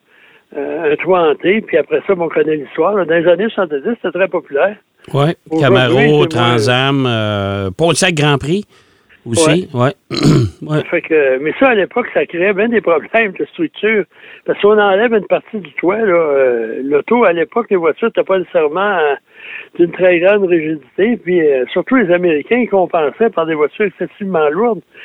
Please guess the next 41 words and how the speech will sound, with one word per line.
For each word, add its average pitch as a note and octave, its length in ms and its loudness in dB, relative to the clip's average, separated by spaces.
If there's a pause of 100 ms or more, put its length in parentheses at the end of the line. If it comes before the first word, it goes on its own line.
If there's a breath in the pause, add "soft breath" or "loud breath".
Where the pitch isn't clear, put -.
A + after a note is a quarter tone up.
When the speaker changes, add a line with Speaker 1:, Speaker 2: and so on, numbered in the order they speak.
(180 loud breath)
Speaker 1:
Parce - 160 -2
qu'on G3 160 4
devait F#3 240 2
utiliser G3 380 0
beaucoup, G3+ 340 -2
beaucoup G3+ 300 -6
d'acier F#3 520 -2 (120)
pour, D#3+ 220 -2
euh, C#3 60 0 (220)
compenser F3+ 540 0
le F#3 160 2
manque F3 240 -4
de D#3+ 60 -2
rigidité. D3 680 -6 (140)
Speaker 2:
Ouais. A#2+ 260 2 (340)
Speaker 1:
Puis F3 80 4
à C3+ 40 -4
ce A#2+ 40 -2
Speaker 2:
Ouais. A2+ 60 0
Speaker 1:
moment-là, G3 480 4
ben, D#3+ 180 0
t'enlèves F3 440 0
une D#3+ 140 -6
section E3+ 340 -2
du C#3 140 -10
toit, F3+ 280 2
ben, D3 220 -4
ça D3 100 -4
fait E3 180 -6
cric-crac. D#3 680 -6
Puis F3+ 80 0
en E3 120 2
plus, F3 120 0
il F#3 60 -2
fallait E3+ 280 0
les E3+ 160 0
remiser E3+ 460 2
dans D#3+ 140 -2
le C#3 40 -2
coffre. G3+ 320 -2 (760 loud breath)
Euh, C3 1040 -2